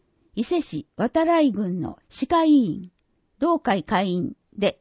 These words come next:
審査を受けてください。審査料は無料です。歯科医院での口腔内審査をもとにした書類審査を通過した人は、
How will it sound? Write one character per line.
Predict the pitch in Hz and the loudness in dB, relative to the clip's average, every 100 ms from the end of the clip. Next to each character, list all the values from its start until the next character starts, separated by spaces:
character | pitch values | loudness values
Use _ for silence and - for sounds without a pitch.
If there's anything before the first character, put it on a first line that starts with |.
| _ | _
審 | - - 349 | -10 2 2
査 | 302 233 160 | 4 0 0
を | 156 | -4
受 | - 247 | -4 -4
け | |
て | 151 | -4
く | - | -8
だ | - 127 | -10 -10
さ | - | -10
い。 | - _ _ _ _ _ _ _ - | -14 _ _ _ _ _ _ _ -8
審 | - 330 | 4 6
査 | 302 330 | 6 4
料 | 285 277 247 | 4 4 2
は | 233 - | -2 0
無 | 208 | 0
料 | 247 214 | 2 0
で | 180 160 | -2 -6
す。 | - - _ _ _ _ _ _ _ _ _ - | -8 -20 _ _ _ _ _ _ _ _ _ -18
歯 | - - | -12 0
科 | 349 349 | 2 4
医 | 339 | 6
院 | 294 240 | 6 6
で | 202 | 2
の | 165 143 - | -2 -2 -4
口 | 302 349 | -2 -2
腔 | 302 330 320 | -2 -2 4
内 | 302 294 | 4 4
審 | - 294 277 | 4 4 6
査 | 254 185 | 2 -2
を | 180 | 0
も | 185 | -4
と | 208 185 | -2 -2
に | 160 | -2
し | - - | -4 -8
た | - - | -10 -10
書 | - 262 | -4 -2
類 | 294 339 302 | 0 0 0
審 | 330 285 | 4 4
査 | - 165 | 4 -2
を | 165 | -2
通 | - 254 | -4 -4
過 | - 269 | -2 -4
し | - | -2
た | 220 | -6
人 | - - 147 | -6 -8 -8
は、 | - | -8